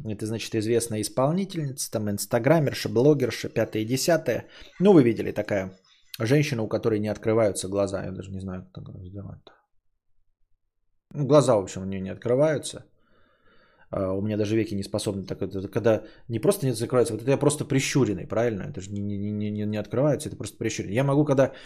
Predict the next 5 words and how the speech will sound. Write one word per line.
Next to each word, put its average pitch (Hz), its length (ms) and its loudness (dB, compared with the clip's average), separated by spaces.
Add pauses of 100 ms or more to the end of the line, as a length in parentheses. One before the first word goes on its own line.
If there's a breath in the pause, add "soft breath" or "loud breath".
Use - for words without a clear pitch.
(440 loud breath)
если 127 320 4
двое 131 380 8
суток 147 380 2
не 110 80 -2
посплю, 180 640 2